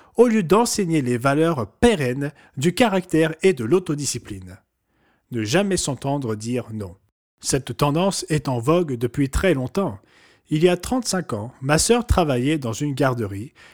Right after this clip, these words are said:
La règle était de ne jamais dire non aux enfants. Ceux qui se comportaient mal devraient être distraits avec autre chose. S'ils avaient eu une altercation avec d'autres enfants,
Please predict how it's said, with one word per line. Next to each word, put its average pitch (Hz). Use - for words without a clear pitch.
La 143
règle 185
était 180
de 180
ne 196
jamais 202
dire 156
non 175
aux 143
enfants. 104
Ceux -
qui 143
se 131
comportaient 113
mal 135
devraient 160
être 143
distraits 143
avec 120
autre 156
chose. 95
S'ils 233
avaient 175
eu 175
une 165
altercation 170
avec 120
d'autres 139
enfants, 117